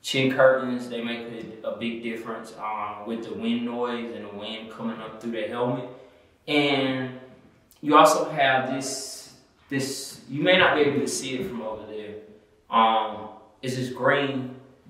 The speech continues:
called mips. mips is multi-impact, multi-directional impact protection system. It's supposed to shift with your head as you, you impact if you fall.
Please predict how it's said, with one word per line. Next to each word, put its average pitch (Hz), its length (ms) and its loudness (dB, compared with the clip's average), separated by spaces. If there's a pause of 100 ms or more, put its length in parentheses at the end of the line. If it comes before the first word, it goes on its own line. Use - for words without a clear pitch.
(200)
called - 380 4
mips. - 680 -4 (460)
mips - 320 2
is 117 140 -8
multi-impact, 117 1500 -2
multi-directional 135 1080 4
impact 127 460 0
protection - 480 -8
system. - 400 -18 (640)
It's 131 140 2
supposed - 640 4
to 127 40 -4
shift 139 540 -4
with 120 180 -8
your 113 180 -10
head 123 500 -4 (500)
as - 680 6 (600)
you, 120 880 -2 (340)
you 143 180 -8
impact 139 500 2
if 117 120 -10
you 117 80 -8
fall. - 760 0